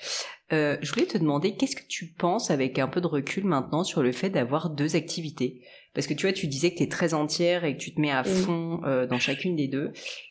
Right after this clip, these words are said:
Speaker 1: Et je pense qu'il y a plein de gens qui se disent, « C'est impossible, on peut pas avoir deux activités. » T'es la preuve que c'est possible. Mais donc, je voulais savoir un peu quels sont les avantages et les inconvénients pour toi,
Speaker 2: Ouais.
Speaker 1: ou peut-être... Euh, voilà.
Speaker 2: Ouais.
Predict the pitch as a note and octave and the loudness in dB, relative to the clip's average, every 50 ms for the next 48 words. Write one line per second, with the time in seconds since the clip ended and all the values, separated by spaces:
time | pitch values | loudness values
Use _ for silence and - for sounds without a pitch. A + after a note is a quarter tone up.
0 | - - C#3 - G3+ G#3+ G#3 - E3+ C#3+ D3 E3+ E3 E3 E3 F3+ F#3 F#3+ G3+ - | -4 -4 -2 0 0 0 4 4 2 4 4 2 2 2 2 0 0 -2 -2 -2
1 | - D#3 C#3+ C#3+ - D#3+ D#3 D#3+ D#3+ D3 - E3 C#3+ C3+ B2+ B2+ C3 B2+ - - | 0 -2 -2 -2 -2 -6 -4 -4 -4 -4 -2 -2 0 0 0 0 0 0 0 0
2 | - D#3 D3+ D3 D3+ C#3 B2 - B2 - D3+ C#3+ C#3+ C#3 C3 B2 B2+ B2 A#2+ A#2 | 0 0 2 2 2 0 0 -2 -2 0 0 2 2 2 2 0 2 0 -2 -2
3 | - - C#3 C3 C3 - E3+ E3+ E3+ - - C3 A#2+ G#2+ - - - C#3 C3 - | -2 -6 -8 -6 0 2 2 2 2 0 0 0 0 0 0 0 -2 -2 -2 -2
4 | - A#2+ A2+ - A2+ - A2+ A2 - - G#3+ A#3 F3 - - - - - - - | -6 -6 -6 -6 -6 -6 -6 -4 -2 0 2 2 0 -2 -4 -12 -14 -14 -16 -16
5 | - - _ - D3+ D3+ D3+ E3 D#3+ D#3 E3 F3 E3+ - F#3+ F3 F#3+ G3 - - | -20 -10 _ 2 2 4 6 4 4 4 4 2 2 4 6 6 6 4 2 -4
6 | - - - D#3 D#3 D3+ F#3+ G#3 G#3 F#3+ F3 - - F3+ E3+ D#3+ D3+ D#3 D#3 D3 | -8 -2 2 2 2 4 2 2 4 2 2 2 2 4 4 6 6 6 6 6
7 | D3+ D3 - F3 F3+ F3 - D#3 D3 C#3 C#3+ D3 C#3+ - D3+ C#3+ D3 D3 D#3 D3+ | 4 2 4 6 6 6 6 4 4 6 6 4 4 4 2 2 4 2 2 2
8 | D#3 D#3 D#3 D3+ - - - - D#3 D3 D3 D3+ D3+ D3 - D3 D3 D3 D3 D3 | 2 2 0 0 -2 -6 -2 2 2 4 6 6 4 4 4 4 2 2 2 2
9 | A#2+ G#2 - - - - _ _ _ _ _ _ _ _ - C#3+ C3 B2 B2+ - | 0 0 0 -4 -8 -14 _ _ _ _ _ _ _ _ -2 -2 -2 -2 -4 -8
10 | - _ _ _ _ _ - G#3+ G#3 F#3+ F#3+ | -16 _ _ _ _ _ 4 6 6 6 6